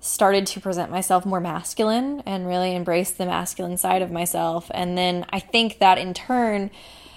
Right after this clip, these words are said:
you know, whenever you start to, not necessarily change, but start to embrace things in yourself, uh, at least for myself, <laughs> I just go, like, to the extreme. And so in my mind, as I started to dress more masculine and start to, um,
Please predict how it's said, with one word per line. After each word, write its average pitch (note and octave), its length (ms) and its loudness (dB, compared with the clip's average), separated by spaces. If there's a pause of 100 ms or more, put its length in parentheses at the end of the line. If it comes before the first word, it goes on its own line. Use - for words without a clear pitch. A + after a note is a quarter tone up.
(180)
you A#3+ 80 6
know, A3+ 100 8
whenever B3 240 6
you A3 120 6
start G#3 240 2
to, F#3+ 120 0 (1120)
not B3 180 -2
necessarily F#3+ 380 2
change, D#3+ 380 -4
but - 120 -2
start - 240 4
to G#3+ 60 -2
embrace F3 500 0
things D#3 300 -6
in E3 100 -6
yourself, C#3+ 560 -2 (240)
uh, F#2+ 260 0
at - 80 -8
least F#3 240 -2
for D3+ 100 -10
myself, D3 580 -4
<laughs> - 40 -16
I - 180 -4
just F#3 240 -4
go, - 240 -6 (340)
like, - 220 -6
to - 120 -4
the - 80 -10
extreme. D#3+ 580 -8 (440)
And G3 160 -2
so G3 180 8
in F#3 180 2
my F#3+ 180 4
mind, F3+ 500 0 (220)
as F#3+ 100 -4
I F#3+ 60 2
started F#3 320 -2
to F3 80 0
dress F3 320 -2
more F3+ 140 -2
masculine A3+ 680 0
and F#3 160 -4
start F3+ 380 0
to, F3 480 0 (540)
um, D#3+ 760 -4